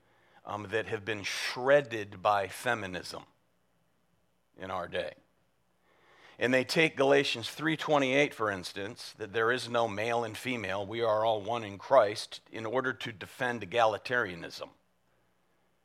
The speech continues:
You might think that stretching it too far, but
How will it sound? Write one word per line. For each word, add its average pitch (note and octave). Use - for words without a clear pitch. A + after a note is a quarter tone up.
You C#3+
might G#3+
think E3+
that C3+
stretching C#3
it -
too C#3
far, C3+
but B2+